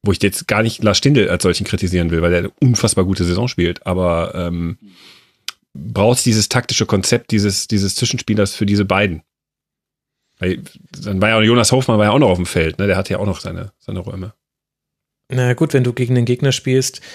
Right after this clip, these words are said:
Speaker 2: der seinerseits ja immer einen von beiden vorschieben muss, weil er ja die ganze Zeit den Ball hat, dann brauchst du's nicht, weil es musste immer nur einer überspielt werden im Zentrum <laughs> von der Eintracht. Das war ja das
Speaker 1: Ja,
Speaker 2: Problem. Das,
Speaker 1: gut.
Speaker 2: also, äh,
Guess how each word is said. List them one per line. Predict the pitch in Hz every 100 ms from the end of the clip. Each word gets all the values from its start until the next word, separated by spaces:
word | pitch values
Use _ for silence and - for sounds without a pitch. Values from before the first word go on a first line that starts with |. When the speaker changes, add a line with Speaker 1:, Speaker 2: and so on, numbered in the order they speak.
| - -
Speaker 2:
der | 123 117 -
seinerseits | 135 - 120 131 135 135 135 -
ja | 123
immer | 131 131 131
einen | 135 127 131
von | 120 120
beiden | 123 123
vorschieben | 120 135 135 - 135
muss, | 131 139 139 -
weil | - 113
er | 120
ja | 120 117
die | -
ganze | 120 -
Zeit | 127 127 127
den |
Ball | 113 123 135
hat, | 156 - -
dann | 123
brauchst | 123 135 135
du's | 143
nicht, | 156 151 - -
weil | 127 123
es | 143
musste | 143 -
immer | 147 147
nur | 143
einer | 139 143
überspielt | 135 131 - 156 151
werden | 113 110
im | 113
Zentrum | 110 113 - 113 123
<laughs> |
von | - - 123
der | 110 110
Eintracht. | 107 123 131 - - - -
Das | 120 -
war | 120
ja |
das | 120
Speaker 1:
Ja, | 95
Speaker 2:
Problem. | 113 123 123
Das, | 117
Speaker 1:
gut. | 113 - -
Speaker 2:
also, | 131 113 85 120 117 113 120
äh, | 123 123